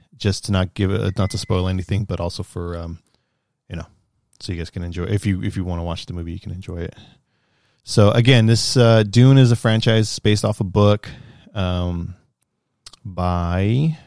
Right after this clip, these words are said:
need to do the name drop, Frank Herbert. Um, he wrote the f-, uh, Dune, did five sequels to the book, and then his kid and another writer continue reading. There's, like, ten books. It's, it's a big franchise, um,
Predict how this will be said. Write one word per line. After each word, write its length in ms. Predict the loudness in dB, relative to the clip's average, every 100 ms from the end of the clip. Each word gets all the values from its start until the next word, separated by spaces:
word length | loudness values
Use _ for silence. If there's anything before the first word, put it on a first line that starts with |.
| _ _ _ _ _ _ -12
need 140 | -8
to 80 | -6
do 180 | -4 -4
the 80 | -4
name 200 | -4 -4
drop, 320 | -4 -6 -8
Frank 440 | _ -8 -6 -6 -8
Herbert. 440 | -4 0 0 -2 -8 _ _ _ _ _ _ _
Um, 680 | -4 -2 0 -2 -4 -8 -12 _ _ -8
he 480 | -2 0 0 0 -2
wrote 260 | 0 0 0
the 80 | -6
f-, 300 | -8 -6 0
uh, 380 | 0 2 0 -4 -2
Dune, 380 | 4 6 6 4
did 200 | 0 -4
five 320 | -6 -4 -4
sequels 420 | -4 -6 -2 -4
to 100 | -2
the 100 | -2
book, 320 | 0 0 0 0
and 100 | -4
then 100 | -4
his 120 | -8
kid 480 | -6 0 2 2 0
and 140 | -2
another 260 | -2 -2 -2
writer 240 | -2 -2
continue 460 | -6 -8 -4 -4 -2
reading. 260 | -2 -4
There's, 200 | -6 -8
like, 240 | -10 -10 -14 -20 -20 -20 _
ten 240 | -4 0 0
books. 340 | 2 0 -2
It's, 160 | -8 -8
it's 180 | -8 -4
a 60 |
big 240 | 0 -2 -2
franchise, 580 | -6 -4 -4 -4 -4 -4
um, 360 | -4 -4 -6